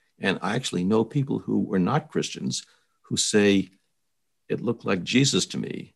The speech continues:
because they are familiar with the cultural metaphors of Jesus.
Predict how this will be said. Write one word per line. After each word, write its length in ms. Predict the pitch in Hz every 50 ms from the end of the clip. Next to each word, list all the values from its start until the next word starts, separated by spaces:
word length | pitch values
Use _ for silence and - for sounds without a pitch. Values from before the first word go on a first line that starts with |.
| _ -
because 320 | - 95 - 95 90 -
they 100 | - 110
are 60 | 101
familiar 380 | 92 - - 123 127 127 123 113
with 100 | 104 104
the 60 | -
cultural 540 | - - - 131 127 - - - 98 95 95
metaphors 680 | 101 117 135 143 139 - - - - - - - - - -
of 100 | - -
Jesus. 600 | - - 82 80 - - - - - - -